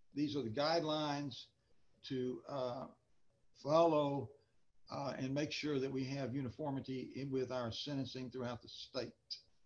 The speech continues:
Uh, we're now allowed to do, uh, investigative and disciplinary hearings by teleconference.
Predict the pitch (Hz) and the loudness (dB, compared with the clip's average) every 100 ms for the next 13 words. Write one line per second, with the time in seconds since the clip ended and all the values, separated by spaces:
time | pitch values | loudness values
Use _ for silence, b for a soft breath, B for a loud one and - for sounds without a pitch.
0 | - _ _ _ 135 135 139 131 143 147 | -20 _ _ _ 0 2 2 2 2 2
1 | 143 143 143 120 127 139 135 135 - 131 | 2 2 0 0 -2 2 2 0 -4 -4
2 | 127 127 127 - _ _ - - - 139 | -4 -4 -8 -12 _ _ -20 -20 -12 -4
3 | 123 143 - 143 139 127 120 - - 131 | 0 0 0 0 2 2 0 -2 -4 -4
4 | 127 113 - 175 170 160 135 123 117 - | -4 -4 0 2 2 0 -4 -6 -8 -6
5 | 175 156 - 147 139 120 143 123 - | -4 -4 -4 -4 -4 -4 -8 -8 -10